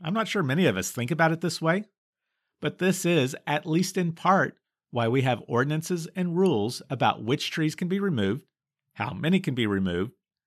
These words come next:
and what we plant to replace the trees that were removed during the development process.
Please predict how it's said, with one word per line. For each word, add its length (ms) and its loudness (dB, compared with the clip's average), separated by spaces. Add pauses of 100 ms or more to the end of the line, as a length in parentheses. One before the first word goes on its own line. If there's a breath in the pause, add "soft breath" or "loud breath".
(140)
and 260 -2
what 240 4
we 120 0
plant 460 -4
to 160 -4
replace 380 -2
the 120 -6
trees 400 -4
that 160 -8
were 220 -2
removed 640 -2
during 280 -6
the 60 -6
development 560 -10
process. 640 -6